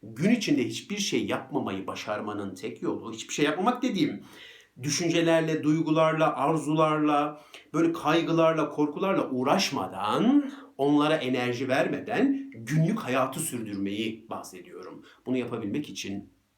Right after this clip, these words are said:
işte o hiçbir şey yapmamanın on on beş dakikada ona özel deneyimini yaşamak lazım. Günde bir on beş dakika, yarım saat, yapabiliyorsanız bir saat, mükemmelsiniz bir saat yapabiliyorsanız, hiçbir şey yapmadan oturun sevgili dostlar.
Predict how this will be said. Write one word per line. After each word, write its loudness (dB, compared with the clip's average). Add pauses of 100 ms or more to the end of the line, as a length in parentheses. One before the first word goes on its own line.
(160)
işte -6
o -4
hiçbir -4
şey -2
yapmamanın -4 (360)
on 6
on 2
beş -2
dakikada -4
ona 4
özel 2
deneyimini 0
yaşamak -4
lazım. -12
Günde 0
bir 0
on 2
beş 0
dakika, -10
yarım 2
saat, -2
yapabiliyorsanız 0
bir 0
saat, -4
mükemmelsiniz 0
bir -8
saat -8
yapabiliyorsanız, -2 (320)
hiçbir -6
şey -6
yapmadan -4 (720)
oturun -2
sevgili -8
dostlar. -10